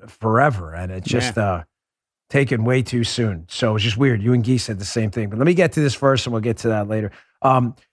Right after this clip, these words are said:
Speaker 1: Dictator Trudeau, ladies and gentlemen, has doubled down on tyranny. He is now effectively a dictator. He has granted himself powers dictators grant themselves, the power to take up and, and, and intercept the financial bloodline, steal your money,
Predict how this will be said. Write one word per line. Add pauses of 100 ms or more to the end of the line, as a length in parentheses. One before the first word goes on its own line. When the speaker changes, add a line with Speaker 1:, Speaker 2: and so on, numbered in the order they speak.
(120)
Speaker 1:
Dictator
Trudeau,
ladies
and
gentlemen,
has
doubled
down
on
tyranny.
He
is
now
effectively
a
dictator. (380)
He
has
granted
himself
powers
dictators
grant
themselves, (360)
the
power
to
take
up
and,
and,
and
intercept
the
financial
bloodline,
steal
your
money,